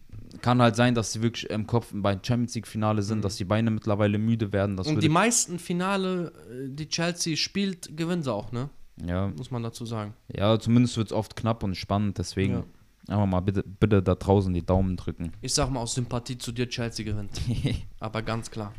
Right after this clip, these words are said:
Speaker 1: Sehr korrekt. In der Bundesliga, äh, entscheidet sich jetzt auch am Samstag, weil da der letzte Spieltag ist, ähm, wer absteigt und sowas.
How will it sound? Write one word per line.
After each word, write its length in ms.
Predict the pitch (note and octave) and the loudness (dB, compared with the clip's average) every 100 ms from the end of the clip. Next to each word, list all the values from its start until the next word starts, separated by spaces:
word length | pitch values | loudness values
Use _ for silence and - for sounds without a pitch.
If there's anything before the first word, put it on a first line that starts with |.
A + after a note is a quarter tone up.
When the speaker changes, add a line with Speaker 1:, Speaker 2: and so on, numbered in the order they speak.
| - - - | -18 -18 -6
Speaker 1:
Sehr 180 | F#2+ G#2 | 0 0
korrekt. 480 | - F2+ G2+ - - - - - - | 0 -2 -2 -4 -20 -20 -20 -16 -6
In 120 | G2+ | 0
der 100 | G2+ | 2
Bundesliga, 760 | A2 C#3 C#3 - A2 G#2+ G#2 | 2 2 2 0 2 4 4
äh, 240 | F#2 E2+ F2+ | 2 -2 -4
entscheidet 440 | F#2 - G#2+ G#2+ | -4 -2 0 0
sich 160 | - - | -4 -4
jetzt 160 | G2+ | -2
auch 140 | F#2 G2 | -2 -2
am 120 | F#2+ | -2
Samstag, 440 | F#2+ G#2 G#2 F#2+ F#2+ | 0 -2 -2 -4 -2
weil 120 | F2+ | -2
da 100 | F#2 | 0
der 120 | F#2 | 0
letzte 300 | F#2+ - - | 0 -2 -6
Spieltag 580 | - - A2+ - G2 F#2+ | -8 -2 -2 0 -2 -2
ist, 340 | G2 - - - | -6 -6 -10 -6
ähm, 360 | F#2+ F2+ E2+ D#2+ - _ | -4 -4 -4 -10 -18 _
wer 240 | E2+ E2+ F#2 | -6 -4 -2
absteigt 540 | A2+ - G#2+ G#2 - | -4 -2 0 0 0
und 120 | G#2 | -4
sowas. 420 | G2+ G#2 A#2 A#2+ | -2 -2 -2 -4